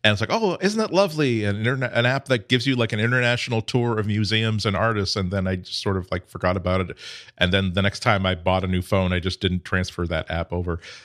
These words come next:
Uh, but, uh, I found out that, uh, after a, a Google blog article about cool things that they added to different apps in twenty seventeen, uh, there has this really cool feature where,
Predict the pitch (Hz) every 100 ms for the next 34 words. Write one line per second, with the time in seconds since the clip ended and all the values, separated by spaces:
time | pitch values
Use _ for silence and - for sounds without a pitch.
0 | - 90 85 85 101 95 - 104 92 90
1 | 87 95 - 139 165 156 151 - 120 -
2 | 113 113 117 117 104 104 113 107 110 92
3 | 131 156 135 117 _ - 95 104 120 120
4 | 113 113 110 107 92 98 98 - 113 117
5 | 120 110 107 104 101 98 98 98 - _
6 | 95 101 104 98 - 104 98 87 - -
7 | 101 - 98 101 - 90 92 - 98 98
8 | - 95 92 - 104 95 87 90 - -
9 | - _ - 85 87 85 107 110 175 131
10 | 101 107 214 220 - 165 147 - 135 -
11 | 87 85 95 95